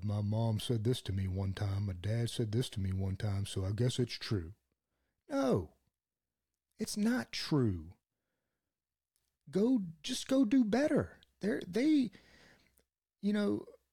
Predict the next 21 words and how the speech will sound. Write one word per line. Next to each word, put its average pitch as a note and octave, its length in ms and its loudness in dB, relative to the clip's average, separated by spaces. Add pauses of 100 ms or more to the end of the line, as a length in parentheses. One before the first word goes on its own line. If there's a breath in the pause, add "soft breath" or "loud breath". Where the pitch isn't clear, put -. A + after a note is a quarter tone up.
(320)
I D#3+ 40 -4
talked - 340 -4
about F3+ 280 0
it F#3+ 240 -6
in F3 160 0
a, F3 100 2
in F3 180 -2
a E3+ 80 2
live F3+ 640 0 (100)
also D#3+ 520 0
about, A2+ 400 0 (720)
you C#3+ 80 4
know, C3 140 4
a - 20 2
lot D3 240 0
of G3+ 80 -2
times C#3+ 540 2 (880 loud breath)
parents, D#3+ 640 0 (640 soft breath)
we're G3 160 -2
blaming D#3 720 2
our C3 180 2